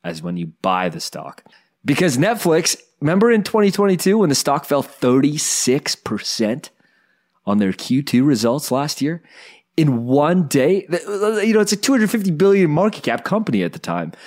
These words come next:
That's not normal. And so everyone ran for the exit because Netflix is doomed, Netflix is dead. Uh, you know, every, everyone will say that when a stock is down thirty-six percent in one day. You look at the results and you go,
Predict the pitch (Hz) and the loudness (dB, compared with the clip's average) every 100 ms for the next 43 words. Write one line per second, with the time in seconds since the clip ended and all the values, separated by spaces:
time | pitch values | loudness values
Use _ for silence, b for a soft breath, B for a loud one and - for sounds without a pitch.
0 | B - 131 127 139 160 131 110 110 120 | B -6 -4 0 0 0 -2 0 2 2
1 | 135 90 82 - 120 - 123 120 - - | 2 0 -4 -4 -2 0 0 0 -2 -2
2 | 147 151 156 156 127 113 123 131 120 104 | 0 2 2 2 2 0 0 0 -2 0
3 | 101 156 151 98 92 - 107 110 104 - | 0 0 -2 -4 -4 -4 -4 -2 -2 -4
4 | B B B B B B - 85 85 104 | B B B B B B -10 -8 -4 -4
5 | 95 101 - 107 110 98 92 90 104 98 | -2 -6 0 2 2 0 -2 -2 -4 -4
6 | 104 92 101 101 101 95 85 - 95 90 | -6 -4 -2 0 0 -2 -4 -8 -8 -6
7 | 87 90 92 90 92 104 101 101 101 107 | -4 -4 -2 -2 -2 -2 -4 -4 -4 -4
8 | 101 98 95 - 117 117 95 73 87 - | -4 -4 -4 -2 0 0 0 -4 -6 -8
9 | - 87 - 82 82 82 82 80 - 82 | -6 -6 -8 -12 -10 -10 -10 -10 -10 -12
10 | - 85 - 78 - 78 71 78 104 107 | -14 -14 -14 -14 -16 -16 -16 -8 -2 0
11 | 95 90 b b b b b b 95 107 | 0 -4 b b b b b b -2 0
12 | 113 113 117 117 104 87 87 85 - - | 2 0 -2 0 0 0 -4 -4 -8 -12
13 | - _ _ _ 87 85 82 78 | -16 _ _ _ -8 -6 -6 -8